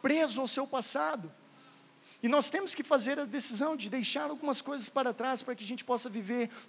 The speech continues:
tudo que Deus tem para nós. Filipenses capítulo três, versículos sete e oito, diz assim: "Mas o que para mim era lucro,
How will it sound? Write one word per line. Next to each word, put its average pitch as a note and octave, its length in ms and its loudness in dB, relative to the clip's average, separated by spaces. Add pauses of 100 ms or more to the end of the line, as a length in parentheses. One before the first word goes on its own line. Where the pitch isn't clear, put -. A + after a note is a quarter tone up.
tudo D4+ 220 2
que C4+ 100 -2
Deus A3+ 240 2
tem A#3+ 160 0
para A3+ 140 2
nós. A3+ 500 0 (440)
Filipenses B3+ 680 4
capítulo C4+ 460 4
três, B3+ 400 2
versículos A3+ 560 0
sete C4 360 2
e A3+ 40 0
oito, A#3 420 6 (220)
diz F#3+ 240 0
assim: G#3+ 400 2 (1600)
"Mas A3+ 340 6
o B3+ 80 4
que D4+ 320 4
para D#4 260 6
mim C#4 420 4
era B3 240 6
lucro, C4 680 4